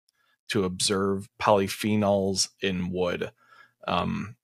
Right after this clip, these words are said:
with their primary focus on French oak because they are obviously a French cooperage. Um, so what the idea is, they built this technology and they call it Oak Scan. And what it does is it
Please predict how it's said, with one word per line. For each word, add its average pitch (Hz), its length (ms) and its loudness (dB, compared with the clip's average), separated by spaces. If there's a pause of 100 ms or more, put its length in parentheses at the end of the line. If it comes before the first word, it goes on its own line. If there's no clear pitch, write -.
(320)
with 110 140 -8
their 92 140 -2
primary 117 560 4
focus - 420 2
on 98 240 0
French 92 440 0
oak 95 340 -4
because 92 400 -4
they 90 160 -4
are 85 320 -2
obviously 90 600 -4
a - 120 -6
French - 580 -6
cooperage. - 600 -6 (500)
Um, 87 400 2 (1300)
so 117 160 4
what 98 120 0
the 101 140 -2
idea 127 460 8
is, 120 300 4
they 98 300 -2 (200)
built 117 180 6
this 113 160 2
technology 101 760 2
and 98 120 0
they 90 80 -4
call 101 260 6
it 95 140 0
Oak 95 240 -2
Scan. 104 540 0 (840)
And 95 240 0
what 113 140 6
it 113 180 0
does 110 460 6
is 101 220 -2
it 95 220 -4